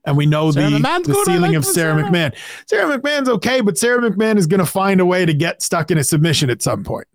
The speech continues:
Speaker 1: right? She's gonna
Speaker 2: Team
Speaker 1: make
Speaker 2: Sheehan.
Speaker 1: some mistake. She's gonna be exhausted by round three 'cause she wrestles for ten minutes. And, like, look, I understand it. I've never been in there and I couldn't wrestle for ten seconds, yet alone ten minutes. But there just isn't anybody, right? Like,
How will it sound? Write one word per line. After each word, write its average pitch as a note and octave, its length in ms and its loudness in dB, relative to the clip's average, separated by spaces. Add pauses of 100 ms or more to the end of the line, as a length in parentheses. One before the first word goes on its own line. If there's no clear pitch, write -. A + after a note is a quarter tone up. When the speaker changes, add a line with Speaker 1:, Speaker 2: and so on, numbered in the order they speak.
(240)
Speaker 1:
right? F3+ 280 -2
She's F#3 200 2
gonna G#3+ 160 2
Speaker 2:
Team F#3 100 4
Speaker 1:
make G3 120 2
Speaker 2:
Sheehan. B2 140 2
Speaker 1:
some F3+ 200 2
mistake. E3 460 0 (220)
She's C#3+ 140 -2
gonna F#3+ 200 2
be F#3 100 2
exhausted D#3 640 0
by D3+ 160 0
round C#3+ 380 0
three D3 320 0
'cause C3+ 180 -4
she C3 120 -2
wrestles C3+ 500 0 (360)
for C#3+ 120 -2
ten D3 280 0
minutes. C#3 280 0
And, D3 100 0
like, D3 160 0
look, F3+ 220 0
I C#3 160 -2
understand E3 460 -2
it. F3 120 0 (300)
I've C3 160 -2
never C#3 220 0
been C#3 140 0
in C#3 120 2
there C#3 160 0
and B2+ 180 0 (200)
I E3 100 -4
couldn't C3+ 260 -2
wrestle C3 280 -2
for C#3+ 120 -6
ten C#3 260 -2
seconds, D#3 360 0
yet C#3 120 0
alone B2 260 -2
ten A#2+ 200 -4
minutes. F#3 440 -2 (580)
But F3 120 -2
there F#3 100 0
just G#3 280 -2
isn't F#3+ 240 2
anybody, D3 440 0
right? D#3+ 260 -2
Like, - 220 -4